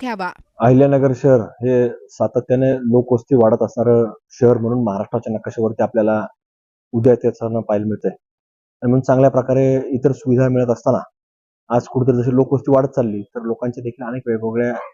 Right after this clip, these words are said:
Speaker 2: घर बांधत असताना गरजा देखील असतात. म्हणून त्या अनुषंगाने अहिल्यानगर महानगरपालिकेचे विरोधी पक्षनेते व राष्ट्रवादी काँग्रेस पक्षाचे जिल्ह्याचे अध्यक्ष संपतदादा बारसकर यांचा एक जुना गेल्या एक पंचवीस वर्षापासून व्यवसाय, म्हणजे फर्निचरचा व्यवसाय,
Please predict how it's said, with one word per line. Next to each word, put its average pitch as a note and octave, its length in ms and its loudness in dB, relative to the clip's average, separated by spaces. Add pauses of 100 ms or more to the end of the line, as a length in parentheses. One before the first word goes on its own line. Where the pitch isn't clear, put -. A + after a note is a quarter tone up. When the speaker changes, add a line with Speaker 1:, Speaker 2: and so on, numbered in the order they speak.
(220)
Speaker 2:
घर B2 180 2
बांधत A2+ 220 2
असताना A2+ 340 -6
गरजा G2+ 120 0
देखील G2+ 240 -6
असतात. - 260 -20
म्हणून C3 100 -8
त्या C#3+ 140 -2
अनुषंगाने C3 500 2 (880)
अहिल्यानगर B2 500 2
महानगरपालिकेचे A#2 1120 0
विरोधी A#2 460 0
पक्षनेते A#2+ 420 -4
व G#2+ 80 0
राष्ट्रवादी A2+ 320 -8
काँग्रेस A2 280 -6
पक्षाचे A2 280 -12
जिल्ह्याचे G#2+ 320 -2
अध्यक्ष G2 340 -6 (720)
संपतदादा A2 420 2
बारसकर G2+ 440 -2
यांचा A2 420 -2 (120)
एक B2 80 -8 (400)
जुना B2 340 2 (960)
गेल्या B2+ 420 4
एक A#2 200 -4
पंचवीस A#2+ 420 -6
वर्षापासून A#2+ 440 -2
व्यवसाय, A2 360 2
म्हणजे - 720 -16
फर्निचरचा C3 440 2
व्यवसाय, G#2 340 -6